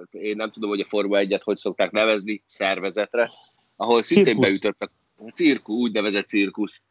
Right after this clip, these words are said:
Speaker 1: ahol szintén beütött a covid para, miután Sergio Perezt pozitív mintával találták meg,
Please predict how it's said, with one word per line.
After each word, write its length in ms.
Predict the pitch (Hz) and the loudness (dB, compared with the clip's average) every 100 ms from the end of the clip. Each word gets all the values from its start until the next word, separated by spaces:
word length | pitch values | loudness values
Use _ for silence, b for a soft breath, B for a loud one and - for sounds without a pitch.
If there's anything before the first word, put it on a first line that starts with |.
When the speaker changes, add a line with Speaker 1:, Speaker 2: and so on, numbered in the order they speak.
| _ _ _ - | _ _ _ -4
Speaker 1:
ahol 240 | 113 120 | 2 2
szintén 320 | 190 170 131 | 2 0 2
beütött 380 | 123 123 - 117 | 4 2 0 -4
a 60 | 123 | -4
covid 360 | 131 123 117 | -2 -2 -2
para, 360 | 120 131 143 135 131 | -4 -4 -4 -6 -6
miután 560 | 120 117 123 120 120 113 - - | -4 -4 -2 -2 -2 -8 -18 -4
Sergio 360 | 143 113 117 110 | -2 -2 -4 -8
Perezt 400 | 120 110 104 - _ _ _ _ _ _ _ - | -6 -4 -6 -10 _ _ _ _ _ _ _ -10
pozitív 500 | 123 104 95 101 90 | -8 -8 -8 -8 -8
mintával 520 | 101 90 95 95 98 | -10 -2 0 0 -2
találták 540 | 95 95 95 104 98 | -2 0 0 -2 -4
meg, 260 | 104 117 | -4 -6